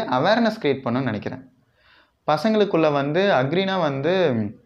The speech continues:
படிச்சு முடிச்ச உடனே செட்டில் ஆகிடலாம், பெரிய லெவல்ல செட்டில் ஆகிடலாம் அப்படின்ற மைண்ட் செட் வந்து இருக்க வேணாம்னு சொல்றேன். பிடிச்சிருந்தா ஜாலியா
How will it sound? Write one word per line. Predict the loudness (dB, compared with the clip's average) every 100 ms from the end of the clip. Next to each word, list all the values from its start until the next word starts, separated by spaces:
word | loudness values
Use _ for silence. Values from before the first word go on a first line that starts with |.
| _ _ _ _ _ _ _ _ _
படிச்சு | 0 2 2
முடிச்ச | 2 2
உடனே | 0 0
செட்டில் | -2 0 0
ஆகிடலாம், | 2 0 0 -2 -6 -14 _ -4
பெரிய | 0 2
லெவல்ல | 4 4 2
செட்டில் | 0 -2 0
ஆகிடலாம் | 0 0 -2 -6 -14 -20 -20 -20 _
அப்படின்ற | -2 -2 -2 -2 0
மைண்ட் | 0 0
செட் | -2 -2 -4
வந்து | -2 -2
இருக்க | -2 0
வேணாம்னு | 0 -2 -4 -6
சொல்றேன். | -8 -10 -16 _ _ _ 0
பிடிச்சிருந்தா | 2 2 2 2 0 -2 -4 -14 -20 _ -2
ஜாலியா | 2 2 2